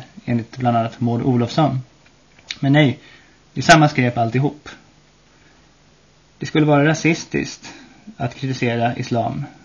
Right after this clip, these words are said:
Islam är en religion och en ideologi, inte en, inte en ras.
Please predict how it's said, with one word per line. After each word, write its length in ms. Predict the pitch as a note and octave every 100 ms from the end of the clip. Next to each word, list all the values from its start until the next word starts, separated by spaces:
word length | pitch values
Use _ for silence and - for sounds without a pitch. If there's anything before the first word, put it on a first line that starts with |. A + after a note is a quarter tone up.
| -
Islam 360 | C#3+ C#3+ C3+ C3
är 60 |
en 160 | A#2+ A#2+
religion 540 | A#2+ C3 C3+ A#2+ B2 - - -
och 160 | - B2
en 100 | A#2+
ideologi, 520 | B2 A#2+ B2+ C3+ C3+ C3 -
inte 240 | B2 A#2+
en, 120 | A#2+ -
inte 260 | C3 A#2+ C#3
en 120 | B2+
ras. 360 | C3+ C3 -